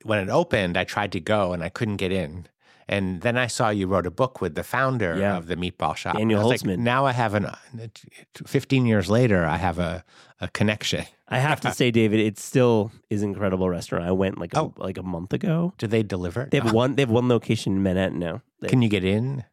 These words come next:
Speaker 2: They have space.
Speaker 1: Okay,
Speaker 2: I'll,
Speaker 1: okay.
Speaker 2: I'll be honest, they have
Speaker 1: Okay.
Speaker 2: space. Yeah.
Speaker 1: Okay.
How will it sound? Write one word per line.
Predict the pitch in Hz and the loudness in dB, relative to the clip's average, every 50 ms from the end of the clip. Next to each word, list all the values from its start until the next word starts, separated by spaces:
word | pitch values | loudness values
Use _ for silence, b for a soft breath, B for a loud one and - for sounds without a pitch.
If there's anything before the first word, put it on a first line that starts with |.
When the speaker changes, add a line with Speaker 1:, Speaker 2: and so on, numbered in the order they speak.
| _ _ _ _ _ _ _ - | _ _ _ _ _ _ _ 2
Speaker 2:
They | 98 | 4
have | 98 92 85 92 | 4 4 2 0
space. | - - - - - - - - - - - - | -4 -4 -4 -4 -4 -4 -6 -8 -8 -10 -6 -6
Speaker 1:
Okay, | 123 120 120 85 73 - - | -4 -2 -2 -4 -4 -6 -4
Speaker 2:
I'll, | - - 95 | -2 0 0
Speaker 1:
okay. | 90 - | 2 2
Speaker 2:
I'll | 101 95 | 0 0
be | 87 - 98 | 2 2 2
honest, | 85 87 85 85 85 - - | 2 2 0 0 0 0 0
they | - | 0
have | 90 90 | -2 0
Speaker 1:
Okay. | 92 - | -2 -4
Speaker 2:
space. | - - 92 - - - - - - | -4 -2 -2 -2 -2 -4 -4 -2 0
Yeah. | - | 0
Speaker 1:
Okay. | 95 92 76 82 | 2 0 0 -4